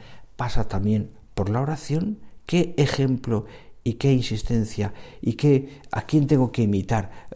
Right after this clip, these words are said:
Cu-, o el ejemplo que me da el Señor, ¿cómo tengo yo que vivirlo? ¿Por qué es necesario también en mi vida? ¿Por qué me insisto yo? Y, y me doy cuenta, ¿no? Pero, y también me lo dicen,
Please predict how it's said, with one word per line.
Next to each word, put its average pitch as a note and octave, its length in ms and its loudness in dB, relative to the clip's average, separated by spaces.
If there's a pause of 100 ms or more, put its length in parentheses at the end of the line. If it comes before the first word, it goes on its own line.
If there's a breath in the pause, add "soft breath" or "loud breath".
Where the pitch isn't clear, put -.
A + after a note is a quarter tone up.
Cu-, A#2+ 120 0
o A2 180 2
el G#2+ 80 6
ejemplo C#3+ 440 2
que G#2+ 120 -6
me G#2+ 80 4
da A2+ 100 4
el A2+ 60 2
Señor, A2+ 480 0
¿cómo D#3 200 2
tengo B2+ 280 2
yo A2 200 0
que G2+ 120 -2
vivirlo? F#2+ 560 0 (420 loud breath)
¿Por C3+ 180 6
qué G#3 120 6
es C#3+ 160 4
necesario G2+ 680 4 (300 loud breath)
también A2+ 320 2
en G2+ 180 2
mi G#2 100 2
vida? G#2 340 0 (600 loud breath)
¿Por A2+ 140 0
qué E3+ 120 4
me E3+ 80 6
insisto C3+ 580 4
yo? D3 220 8
Y, A2+ 100 8
y G#2+ 240 4
me G#2+ 140 2
doy C#3 120 10
cuenta, D#3+ 520 12
¿no? F#3 200 4
Pero, A2+ 280 4 (200 loud breath)
y - 140 0
también A#2 320 6
me C#3 80 8
lo A2+ 80 6
dicen, D3 400 4